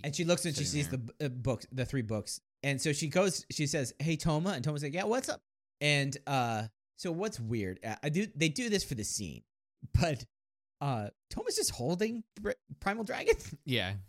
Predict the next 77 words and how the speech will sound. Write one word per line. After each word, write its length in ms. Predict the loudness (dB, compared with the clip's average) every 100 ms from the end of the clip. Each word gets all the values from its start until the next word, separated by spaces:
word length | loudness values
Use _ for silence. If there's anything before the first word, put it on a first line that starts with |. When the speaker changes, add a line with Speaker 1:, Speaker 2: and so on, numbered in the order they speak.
| 4
Speaker 1:
He's 300 | 4 4 0
just 120 | 2
holding 260 | 4 4 2
on 180 | 2 4
to 140 | 6
it. 180 | 6 6
Speaker 2:
He's 280 | 4 8 6
got 180 | 6 0
it 40 |
in 40 | -4
his 120 | -4
hand. 240 | 0 0 0
Speaker 1:
<laughs> 0 |
He, 140 | -2 -4 -8 -2
they 140 | 0
do 160 | 2 0
it 80 |
so 100 | 2
that 140 | 2 4
they 180 | 4 4
can 100 | 2
show 240 | 4 4
Primal 280 | 4 0 0
Dragon 320 | 2 0 0
and 100 | 0
him 160 | -2 -2
in 100 | -2
one 140 | -4
shot. 420 | -2 0 0 -2
Speaker 2:
So 100 | -4
that 140 | -6 -4
way 80 |
you 120 | -6 -4
know 100 | -4
what 140 | -6
it 100 | -6
is 100 | -8
he's 160 | -8 -8
reading 240 | -10 -6
about. 180 | -2 0
Speaker 1:
Y-, 80 | 0
yeah, 440 | 2 4 4 4 6
<laughs> 60 | 6
but 120 | 6
it's 100 | 4
just 140 | -2
like, 120 | -4 -4 -10 -6
he 80 | 4
shouldn't 320 | 6 8 6
be 60 | 4
holding 340 | 10 10 8 2
it. 160 | -8 -12 0
But 120 | 6 6
I 60 |
mean, 140 | 6 6
guess, 200 | 4 6
I 40 |
guess 240 | 4 2 -4
it 60 | -6
doesn't 220 | -2 -2
really 180 | -2 0
matter 260 | 2 2
if 60 | 2
he's 100 | 2
holding 240 | 2 2 0
it 60 |
'cause 100 | 0
it'll 120 | 0 2
come 180 | 2
to 80 | 4
him 80 | 4
no 80 | 6
matter 240 | 6 6
where 220 | 6 6 6
he 120 | 8
is. 180 | 10 10
Speaker 2:
Yeah, 380 | 12 10 10